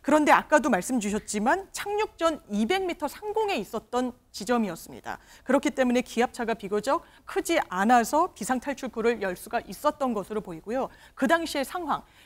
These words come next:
제지할 수는 없었는가와 관련해선 이 승객이 왼쪽 사이드 의자에 앉아 있었는데, 승무원들은 오른쪽 또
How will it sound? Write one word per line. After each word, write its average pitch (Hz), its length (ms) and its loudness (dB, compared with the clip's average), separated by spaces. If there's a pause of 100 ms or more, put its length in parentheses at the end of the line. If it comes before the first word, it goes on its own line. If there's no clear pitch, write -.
제지할 349 460 2
수는 339 200 -2
없었는가와 240 760 2
관련해선 196 640 -2 (260)
이 269 160 6
승객이 330 680 0 (100)
왼쪽 254 420 0
사이드 415 360 0
의자에 269 320 2
앉아 185 240 0
있었는데, 190 460 -6
승무원들은 285 640 0
오른쪽 330 680 -2 (120)
또 208 260 -2